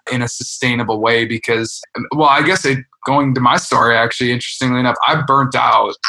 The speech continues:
I was working for a tech startup here in San Diego. I physically burnt out at twenty-four years old, had, like, full on, like, adrenal fatigue, like, just absolute, like, we were crushing it. I was working, like,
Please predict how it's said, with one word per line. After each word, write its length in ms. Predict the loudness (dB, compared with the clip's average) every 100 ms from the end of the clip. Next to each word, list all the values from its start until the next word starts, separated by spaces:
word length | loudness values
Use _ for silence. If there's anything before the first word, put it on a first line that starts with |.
| -10 _
I 120 | 0
was 160 | 0 0
working 180 | -2 -2
for 140 | -2
a 40 | 0
tech 220 | 0 -2
startup 480 | 0 0 2 0 -2
here 520 | -2 2 4 2 0 -8 -20 _
in 240 | -2 -2 -2
San 240 | 0 0
Diego. 500 | 2 2 2 2 2 -2 -16 _ -4
I 140 | 0 0
physically 960 | -2 -6 -2 0 0 -2 -2 -2 -2 0
burnt 260 | 0 2
out 400 | 0 2 2 2 -4 _ _ _
at 240 | -8 -8 -10 -12
twenty-four 600 | -4 -2 -2 -4 -2 0
years 220 | 0 -2 -2
old, 300 | -4 -6 -10 _ _ -4
had, 160 | -2 2
like, 220 | 0 0
full 340 | -4 -6 0 4
on, 220 | 6 4
like, 180 | 2 0
adrenal 400 | -4 -2 -2 -2
fatigue, 560 | -6 -4 -2 0 0
like, 240 | 0 0 -2
just 340 | -2 -2 -6 -16 -20 -10 0
absolute, 560 | 2 2 0 0 0
like, 180 | 2 0 0
we 120 | 0
were 140 | 0
crushing 480 | 0 0 0 0 0
it. 80 | 2
I 120 | 2
was 140 | 0
working, 340 | 0 0 0 2
like, 260 | 2 2